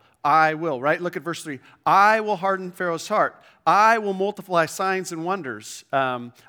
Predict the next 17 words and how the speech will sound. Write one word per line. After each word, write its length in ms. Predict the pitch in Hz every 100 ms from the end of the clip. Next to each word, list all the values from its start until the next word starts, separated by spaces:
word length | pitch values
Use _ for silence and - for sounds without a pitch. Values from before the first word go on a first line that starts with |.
| -
I 380 | 180 220 220 214
will 200 | 190 175
lay 260 | 190 190
my 220 | 185 160 160
hand 340 | 185 208 196
on 140 | 165
Egypt, 380 | 165 190 151 151
and 140 | 165 165
I 320 | 180 220 220
will 160 | 190 160
bring 340 | 170 196 185
out 320 | 170 175 175
my 360 | 156 151 151 156
people." 640 | - 220 214 - 120 80 _ _ _ _ -
I 280 | 160 190 190
will. 200 | 156 123
Now, 380 | 156 196 170